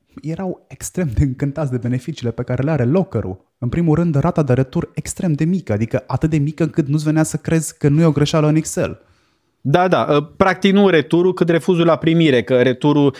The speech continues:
Speaker 2: e după ce ai o experiență
Speaker 1: Păi,
Speaker 2: cu
Speaker 1: hai
Speaker 2: produsul.
Speaker 1: să-ți dau un exemplu concret de înțelegere a buyer persona-ului.
Speaker 2: Mhm.
Speaker 1: Oamenii care au, aveau business-uri în momentul ăla, probabil că mai au și acum, n-au înțeles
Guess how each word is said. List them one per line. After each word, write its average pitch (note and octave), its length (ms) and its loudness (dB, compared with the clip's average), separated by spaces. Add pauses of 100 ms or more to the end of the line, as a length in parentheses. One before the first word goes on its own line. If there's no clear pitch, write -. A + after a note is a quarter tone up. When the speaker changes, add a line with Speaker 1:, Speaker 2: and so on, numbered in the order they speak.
(120)
Speaker 2:
e C#3 240 2
după C3 380 -2
ce B2 380 2
ai A#2+ 140 4
o A#2+ 80 4
experiență B2+ 440 2
Speaker 1:
Păi, C3 100 0
Speaker 2:
cu B2 60 -2
Speaker 1:
hai C#3+ 160 2
Speaker 2:
produsul. C#3+ 200 4
Speaker 1:
să-ți F#3+ 160 0
dau F3 280 4 (460)
un E3 240 0
exemplu D#3 420 4
concret D3 640 0 (140)
de B2 280 0
înțelegere C#3+ 760 2
a B2+ 100 -2
buyer C3+ 380 4
persona-ului. G#2 880 2 (380)
Speaker 2:
Mhm. C3 420 -2
Speaker 1:
Oamenii D#3 520 4
care A2+ 300 2 (200)
au, C3 480 2
aveau B2+ 380 2
business-uri C3 480 2
în G#2 100 0
momentul G#2 600 0
ăla, G2 480 -4
probabil A#2+ 300 2
că A#2 140 -4
mai A#2 140 2
au A#2 100 0
și - 180 -2
acum, C3+ 460 -2
n-au D3+ 460 0
înțeles A2+ 840 -2